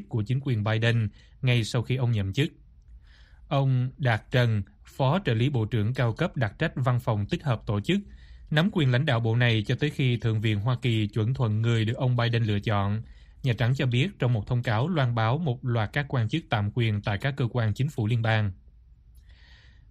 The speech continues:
Các công chức này, giống như rất nhiều công chức trong chính phủ liên bang, tận tâm phục vụ người dân Mỹ chứ không phải một đảng phái chính trị hay chủ trương nào, ông Biden được dẫn lời nói trong thông cáo. Kinh nghiệm của họ trong chính phủ và cam kết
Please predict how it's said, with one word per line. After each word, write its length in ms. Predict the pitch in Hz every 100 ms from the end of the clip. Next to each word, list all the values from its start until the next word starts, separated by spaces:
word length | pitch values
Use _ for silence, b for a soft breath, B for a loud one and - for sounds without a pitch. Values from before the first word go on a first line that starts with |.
| -
Các 120 | 208
công 140 | 170
chức 160 | 135 202
này, 320 | 151 127 107 98
giống 240 | 127 123 165
như 240 | 151 131
rất 240 | 123 214
nhiều 200 | 151 131 107
công 200 | 123 117
chức 160 | 160 196 -
trong 200 | 127 120
chính 160 | 147
phủ 140 | 165 120
liên 160 | 131
bang, 320 | 127 123 120 107 B B -
tận 220 | 120 127
tâm 200 | 143 135
phục 200 | 135 135
vụ 240 | 120 117
người 200 | 110 120
dân 160 | 110 127
Mỹ 300 | 117 104 123
chứ 140 | 170 190
không 260 | - 143
phải 260 | 135 107 104
một 160 | 127
đảng 200 | 135 104
phái 160 | 120 135
chính 180 | 139 180
trị 260 | 123 107
hay 240 | 101 120 110
chủ 160 | 107 101
trương 160 | 131
nào, 380 | 117 107 101 92 b b b -
ông 160 | 127
Biden 380 | 117 117 117 113
được 160 | 110 139
dẫn 220 | 117 101
lời 200 | 139 107
nói 280 | 101 104 139
trong 140 | 131
thông 160 | 104 110
cáo. 420 | 110 104 117 202 - b b b b b -
Kinh 140 | 190
nghiệm 160 | 147 123
của 120 | 165
họ 320 | 143 113 110
trong 260 | 110 135 120
chính 160 | 151
phủ 360 | 196 113 101 120
và 260 | 139 123 107
cam 280 | - 117
kết 160 | 113 170